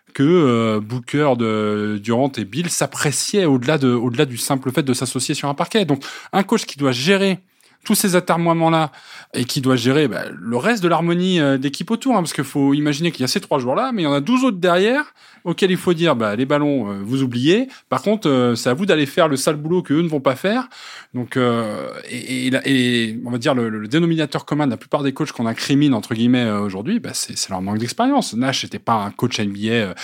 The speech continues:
établi. Frank Vogel, au-delà de son titre avec Los Angeles, qui est quand même un titre très particulier dans la bulle d'Orlando pendant le covid, avait dirigé une équipe d'Orlando, euh, d'ailleurs à l'époque du Magic, beaucoup plus jeune. Voilà, je pense que je,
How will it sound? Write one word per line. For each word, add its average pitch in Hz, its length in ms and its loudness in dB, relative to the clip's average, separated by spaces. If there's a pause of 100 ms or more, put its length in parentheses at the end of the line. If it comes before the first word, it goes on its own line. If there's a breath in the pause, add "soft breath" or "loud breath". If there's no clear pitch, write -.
(220 loud breath)
établi. 117 600 0 (460 loud breath)
Frank 131 240 -2
Vogel, 131 440 2
au-delà 123 260 0
de 131 60 -6
son 123 180 -6
titre - 280 -6
avec 113 220 0
Los 120 180 -4
Angeles, 120 400 2
qui - 140 -12
est 87 80 -10
quand - 80 -4
même 98 140 -4
un 101 60 -4
titre - 180 -12
très - 160 -2
particulier 120 480 0
dans 107 80 0
la 98 100 -2
bulle 107 220 -2
d'Orlando 107 420 0
pendant 92 220 -2
le 92 60 -6
covid, 110 320 2 (460 loud breath)
avait 104 220 -4
dirigé 104 300 2
une 113 80 4
équipe 104 280 -6
d'Orlando, 107 580 0
euh, 87 280 -2
d'ailleurs 98 260 2
à 98 40 2
l'époque 98 240 0
du 98 80 -2
Magic, 104 400 -2 (320)
beaucoup 104 220 -8
plus 123 180 -6
jeune. 202 320 4 (340 loud breath)
Voilà, 113 180 -2
je - 60 -6
pense - 180 -2
que 131 220 0
je, - 80 -10